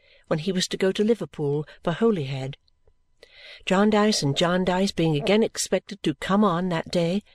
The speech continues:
Richard proposed to me that we should go down to the court and hear what passed. As it was his last day, and he was eager to go,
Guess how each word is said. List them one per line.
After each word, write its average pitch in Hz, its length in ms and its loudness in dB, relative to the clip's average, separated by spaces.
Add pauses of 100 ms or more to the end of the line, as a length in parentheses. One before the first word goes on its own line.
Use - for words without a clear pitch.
(480)
Richard 247 240 -2
proposed 247 440 0
to 170 60 -4
me 139 240 -2 (160)
that 180 140 0
we 208 80 2
should 196 220 -2
go 190 140 2
down 247 320 0
to 175 100 -2
the 143 80 -6
court - 480 -4 (260)
and 208 120 2
hear 180 200 0
what 185 180 -2
passed. 190 540 -2 (1200)
As 247 200 2
it 262 100 -4
was 254 140 0
his 247 180 0
last 214 360 0
day, 170 420 -2 (180)
and 151 100 -2
he 151 60 0
was 147 160 -4
eager 208 280 2
to 214 120 -4
go, 170 380 -2